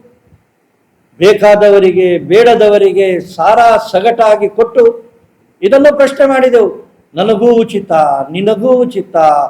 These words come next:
ಮಹದೇವಪ್ಪನಿಗೂ ಉಚಿತ, ಕಾಕಾ ಪಾಟೀಲನಿಗೂ ಉಚಿತ.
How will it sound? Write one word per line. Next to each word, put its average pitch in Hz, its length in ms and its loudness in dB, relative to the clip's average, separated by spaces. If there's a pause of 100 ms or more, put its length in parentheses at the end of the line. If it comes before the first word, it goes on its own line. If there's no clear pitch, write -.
(560)
ಮಹದೇವಪ್ಪನಿಗೂ 254 880 2
ಉಚಿತ, 226 400 -8 (400)
ಕಾಕಾ 202 340 -2
ಪಾಟೀಲನಿಗೂ 254 760 -4
ಉಚಿತ. 240 360 -6